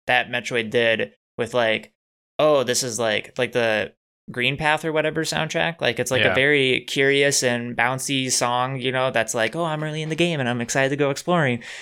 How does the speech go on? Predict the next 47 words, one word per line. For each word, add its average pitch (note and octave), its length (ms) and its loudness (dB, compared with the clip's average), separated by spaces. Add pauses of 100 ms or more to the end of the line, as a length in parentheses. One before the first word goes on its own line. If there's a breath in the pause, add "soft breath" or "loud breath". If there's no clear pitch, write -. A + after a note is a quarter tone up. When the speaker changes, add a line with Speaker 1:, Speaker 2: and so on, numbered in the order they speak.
(160 loud breath)
Speaker 1:
And B2 160 -2
then B2+ 120 2
you A#2+ 80 -4
get B2 180 0
to, - 80 -6
like, A#2 200 0
Deep C3+ 240 -4
Nest C3 240 0
or B2+ 40 0
some, B2+ 380 -2
something C3 300 -2
like A#2 160 -2
that. A2+ 260 4
I C3 120 2
guess D#3 140 0
I'm A#2 100 -6
pretty - 160 -4
sure A2+ 140 -2
Deep A2+ 260 -6
Nest A2 200 -2
is A2 80 -8
actually A2+ 280 -2
just G#2+ 220 -4
silent. G2 340 -4 (360)
But, C#3+ 80 2
like, C3 140 2
other D3 200 2
areas, A#2+ 680 2
you B2+ 100 0
know, A2 120 0
I, B2 380 -2 (340)
he C#3 120 -6
changes D3 360 -2
the A#2 80 -2
tone A#2 240 -4
of G#2+ 80 -6
the G#2+ 40 -10
music A2 400 -4
really A2+ 200 -2
well G#2+ 240 -2
to A#2 100 -6
fit A#2 280 -2
your A2+ 100 -4
progression A2 440 -4
through G2+ 140 -12
the G2 80 -10
story. G#2+ 500 -4